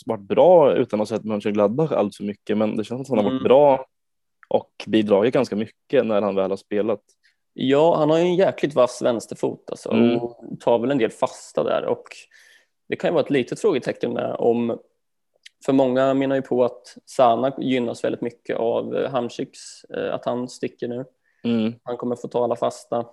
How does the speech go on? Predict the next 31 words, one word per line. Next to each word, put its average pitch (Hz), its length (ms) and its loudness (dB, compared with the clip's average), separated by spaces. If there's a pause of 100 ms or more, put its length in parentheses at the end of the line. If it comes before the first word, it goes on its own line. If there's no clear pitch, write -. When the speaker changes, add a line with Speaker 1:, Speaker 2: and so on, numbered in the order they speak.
(240)
Speaker 2:
eh, 95 80 -6
och 101 60 -6
Speaker 1:
Mm. 101 120 -2
Speaker 2:
sådär. - 300 -8 (640)
Men, 117 480 -4
eh, - 120 -8 (220)
spelar 117 280 -4
Wendt 120 480 -4
så - 80 -8
tror - 180 -6
väl 123 100 -4
jag - 220 -2
att, - 500 -12
eh, - 320 -8
liksom - 460 -8
hörnor 120 520 -2
och 120 120 -2
i-, - 240 -8
frispark, 117 480 -8
att - 100 -10
han - 160 -4
blir 131 100 -2
väldigt 120 300 -4
aktuell - 340 -4
på - 100 -14
dem. - 300 -14
Speaker 1:
Ja, 104 220 2
det 113 80 4
känns 139 320 0
som 117 140 -2
det. 95 200 -2